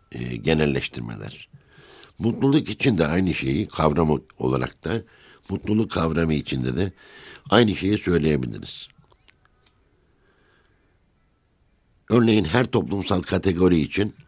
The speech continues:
<clears throat> mutluluk aynı şey midir? Veya bir toplumsal kategorinin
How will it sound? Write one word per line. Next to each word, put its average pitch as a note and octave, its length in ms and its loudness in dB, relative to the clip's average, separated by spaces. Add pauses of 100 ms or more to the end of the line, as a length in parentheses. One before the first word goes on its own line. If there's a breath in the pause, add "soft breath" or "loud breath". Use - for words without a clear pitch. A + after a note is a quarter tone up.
(160)
<clears throat> - 400 -6
mutluluk F#2 480 -4
aynı A2+ 260 2
şey E2 200 0
midir? A1+ 420 -10
Veya G2+ 340 2 (360 soft breath)
bir A#2+ 180 2
toplumsal A2 540 -2
kategorinin G2 800 -2